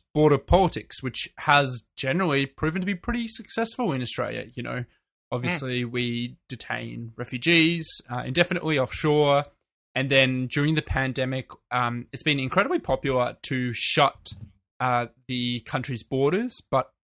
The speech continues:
Speaker 1: also to shut state borders and to essentially trap people some of the time. Um, and, and this, to me, seemed like, uh, the government was just trying to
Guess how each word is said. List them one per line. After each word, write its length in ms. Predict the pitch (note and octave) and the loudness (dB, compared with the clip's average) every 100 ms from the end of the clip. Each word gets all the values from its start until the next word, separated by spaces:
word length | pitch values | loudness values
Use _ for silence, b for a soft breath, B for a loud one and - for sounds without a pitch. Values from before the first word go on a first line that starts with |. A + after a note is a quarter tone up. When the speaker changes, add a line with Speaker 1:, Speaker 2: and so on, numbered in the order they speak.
| - | -8
Speaker 1:
also 600 | C#3+ C3+ - B2+ B2 B2 | -6 -4 -2 0 0 -4
to 580 | A#2 - C3 A#2+ A#2+ A#2+ | -6 -8 -6 -6 -6 -6
shut 340 | - C3 - | -2 -2 -2
state 300 | - D#3 G#3 | 0 2 2
borders 400 | C3 B2 B2 A#2 | 0 0 -2 -4
and 100 | A#2+ - | -6 -6
to 200 | A#2 A2+ _ - | -8 -10 _ -8
essentially 400 | - B2+ C#3 B2+ | -4 -4 -4 -4
trap 280 | C#3+ C3+ | 0 0
people 380 | - B2+ C3+ C3+ | 0 -4 -4 -8
some 220 | - D3 | -4 -2
of 40 | C3 | -2
the 60 | |
time. 460 | B2 C3 A#2 A#2+ C#3+ _ _ _ B B B _ - | -2 -2 -2 -4 -8 _ _ _ B B B _ 10
Um, 600 | D#3 D3 D3+ D3+ D3+ D3 - | 12 12 8 4 2 0 0
and, 160 | D#3 - | 0 4
and 160 | E3 E3 | 2 4
this, 160 | G#3+ - - - - | 2 0 -6 -8 -4
to 120 | C3+ | -2
me, 840 | C3+ C#3+ D3 C3+ B2+ B2 B2 B2 - - | 2 4 4 4 2 0 0 -4 -10 -8
seemed 320 | - D3+ D#3 | -2 0 2
like, 280 | D#3 D#3 _ _ - | 2 0 _ _ -12
uh, 240 | D3 D3+ D3+ | -8 -8 -2
the 80 | D#3+ | 4
government 300 | D#3 F3 D#3 | 4 4 0
was 120 | - | -6
just 140 | - | -6
trying 300 | - D#3 D#3 C3+ | 0 0 0 -2
to 280 | D#3 D3+ | -2 -2